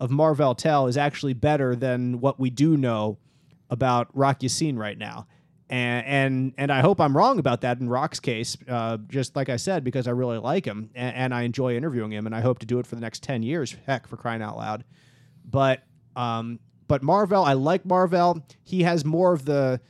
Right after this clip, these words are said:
well, not more, but he certainly has a prototypical big cornerback body. He looks a whole lot like, uh, a, a Xavier Rhodes. And he's also, he's also, this is, this is, like, something that's completely kinda separate, but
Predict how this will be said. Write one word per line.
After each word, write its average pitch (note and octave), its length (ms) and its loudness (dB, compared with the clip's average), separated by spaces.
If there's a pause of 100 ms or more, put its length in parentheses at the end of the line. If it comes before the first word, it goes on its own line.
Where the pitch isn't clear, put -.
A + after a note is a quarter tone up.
(400)
well, E3 140 -2
not F3+ 160 2
more, C3 240 0
but C3+ 120 0
he D3+ 120 2
certainly F3+ 340 2
has D#3 120 4
a C3 40 -4
prototypical C3+ 800 0
big C#3+ 220 0
cornerback C#3 500 -2
body. C#3 300 2
He C3+ 100 -2
looks D#3 300 2
a A2+ 200 -6
whole G#3+ 360 4
lot D3 240 4
like, B2+ 320 0
uh, A2+ 340 -2 (100)
a, A#2+ 220 -2
a B2+ 100 0
Xavier B2+ 380 0
Rhodes. C3+ 460 2 (580)
And C#3+ 220 2
he's E3+ 100 6
also, A3 460 6 (220)
he's F3 160 4
also, B3+ 240 2
this G#3+ 160 0
is, F3+ 80 -4
this A#3 240 -2
is, - 100 -16
like, F3 160 4
something F#3 160 0
that's D3 140 -4
completely D3 580 -2
kinda A3+ 300 0
separate, G#3+ 400 4
but E3 240 4